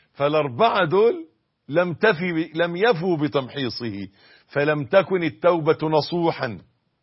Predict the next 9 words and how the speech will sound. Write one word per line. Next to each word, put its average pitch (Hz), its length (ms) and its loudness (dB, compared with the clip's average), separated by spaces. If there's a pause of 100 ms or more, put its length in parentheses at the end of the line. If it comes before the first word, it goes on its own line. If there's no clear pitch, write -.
(800)
وهي 123 280 -2
العامة 147 640 -2
الشاملة 135 720 -4
الصادقة، 151 800 -2 (840)
ولم 151 360 0
يكن 214 440 0
الاستغفار 185 1080 0
كاملاً 185 800 0
تاماً، 190 760 2